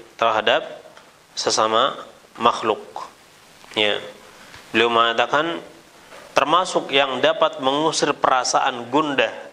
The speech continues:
dan gelisah, ya, ini adalah sebab utama orang itu tidak bisa bahagia, adanya rasa gundah dan gelisah dalam hatinya, adalah berbuat baik kepada sesama makhluk, baik dengan ucapan,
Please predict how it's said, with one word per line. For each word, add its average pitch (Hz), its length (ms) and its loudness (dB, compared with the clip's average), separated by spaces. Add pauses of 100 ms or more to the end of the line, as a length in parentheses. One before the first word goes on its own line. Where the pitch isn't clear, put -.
dan 120 320 -2
gelisah, 143 560 0 (800)
ya, 113 160 0
ini 127 400 -2 (480)
adalah 123 320 2
sebab 131 400 0
utama 131 400 0
orang 127 240 2
itu 131 160 -6
tidak 123 320 -4
bisa 123 160 -2
bahagia, 113 720 -2
adanya 117 400 0
rasa 120 560 -2
gundah 123 400 0
dan 110 240 -4
gelisah 123 320 0
dalam 113 240 -2
hatinya, 113 400 -2 (560)
adalah 160 400 2
berbuat 143 480 0
baik 175 240 -2
kepada 143 320 0
sesama 135 560 -2
makhluk, - 560 -2 (640)
baik 123 160 2
dengan 117 240 -4
ucapan, 143 640 -2